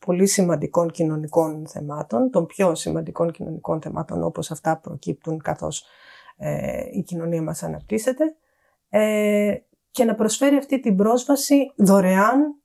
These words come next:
σε όσο το δυνατό μεγαλύτερο κοινό. Αυτό για μένα, ε, εάν μπορεί κανείς έστω και ένα μικρό λιθαράκι να βάλει σε αυτή την πολύ σπουδαία προσπάθεια, είναι σίγουρα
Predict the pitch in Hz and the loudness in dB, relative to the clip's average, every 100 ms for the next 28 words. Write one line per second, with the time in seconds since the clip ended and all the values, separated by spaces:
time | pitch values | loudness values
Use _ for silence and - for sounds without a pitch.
0 | - - - 208 254 254 262 247 - 208 | -8 -2 2 6 4 6 4 4 0 0
1 | 190 185 180 240 240 - 202 196 185 180 | 2 2 2 0 0 0 4 4 4 4
2 | 196 208 214 220 220 185 151 139 _ _ | 2 2 2 0 2 4 4 0 _ _
3 | _ 196 185 - 247 254 247 240 226 202 | _ -2 -2 2 6 8 8 4 0 -4
4 | - - _ _ 208 190 190 196 226 240 | -6 -18 _ _ -2 2 4 4 4 2
5 | 240 226 196 190 - 196 220 226 214 208 | 2 0 0 0 4 4 4 2 4 2
6 | 220 214 208 220 220 202 220 220 208 214 | 2 2 4 2 2 0 2 0 2 4
7 | 202 190 214 226 226 214 196 190 175 196 | 6 4 4 2 4 4 4 4 4 4
8 | 196 196 180 175 170 190 185 175 - 160 | 2 0 2 2 2 2 0 -2 -4 -2
9 | 196 190 190 180 175 190 208 - 180 180 | 0 2 2 4 4 4 2 0 0 0
10 | 180 170 165 165 185 185 - 285 277 269 | 0 0 -2 -2 -2 -2 0 0 2 0
11 | 262 254 247 233 214 214 196 190 190 - | 2 2 0 2 2 4 4 4 0 0
12 | 208 220 208 190 175 | 2 4 4 4 -2